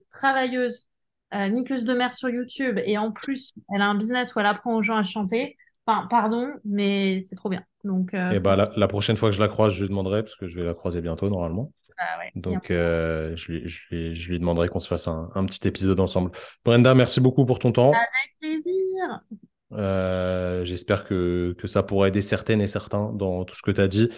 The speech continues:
Speaker 2: Évidemment, plein de, plein de bonnes vibes. N'oubliez pas, pour retrouver Brenda, vous allez sur Brenda Boucris. Sur tous les réseaux sociaux, c'est la même,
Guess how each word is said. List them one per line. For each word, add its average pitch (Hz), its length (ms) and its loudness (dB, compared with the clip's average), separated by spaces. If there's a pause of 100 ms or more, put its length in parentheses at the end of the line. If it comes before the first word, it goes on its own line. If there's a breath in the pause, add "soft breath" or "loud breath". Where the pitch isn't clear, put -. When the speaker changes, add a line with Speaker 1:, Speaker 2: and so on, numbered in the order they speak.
(180 loud breath)
Speaker 2:
Évidemment, 101 400 4
plein 107 180 2
de, 101 260 4
plein 104 200 2
de 110 80 6
bonnes 107 180 6
vibes. 110 400 4
N'oubliez 107 280 2
pas, 110 140 2
pour 107 140 -2
retrouver 101 260 -2
Brenda, 101 340 0
vous 95 160 -6
allez 92 160 -4
sur 87 220 -10
Brenda 95 360 2
Boucris. 98 320 -6
Sur - 300 -8 (140)
tous 139 120 2
les 127 100 8
réseaux 120 220 6
sociaux, 117 240 0
c'est 107 140 -2
la 98 80 2
même, 107 280 4